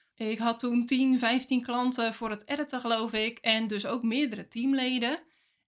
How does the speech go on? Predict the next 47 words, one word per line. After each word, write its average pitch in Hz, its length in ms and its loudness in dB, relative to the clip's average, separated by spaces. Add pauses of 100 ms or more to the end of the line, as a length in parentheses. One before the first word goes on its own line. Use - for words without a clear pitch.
En 240 240 0
ik 269 160 -2
hield 311 200 2
dat 277 140 -2
gewoon 247 220 2
niet 294 160 6
meer 220 140 2
bij 220 300 2
wanneer 214 400 2
wat 214 220 -2
moest 202 180 -2
gebeuren. 180 500 -4
Ik 196 80 -8
kon 220 140 -6
de 214 80 -6
communicatie 226 600 -2
niet 226 100 2
meer 214 100 -2
bijhouden. 196 720 0 (440)
Ehm, 196 460 -2
dus 247 200 0
ik 254 100 0
dacht, 208 400 0
"Dit 254 260 -2
moet 233 240 4
geautomatiseerd 208 800 0
worden. 233 320 0
Ik 214 100 -4
wil 220 140 -2
dit 202 140 -4
anders." 220 600 0 (400)
Eh, 208 180 -4
en 254 60 2
toen 277 140 4
ben 277 120 4
ik 254 80 -2
gaan 214 120 -2
werken 220 300 0
met 160 160 -8
Trello. 285 640 -2
En 220 200 -2
in 285 200 2
Trello 269 380 0
had 262 140 0
ik 214 100 -10
alles 294 280 0
geautomatiseerd. 202 920 -6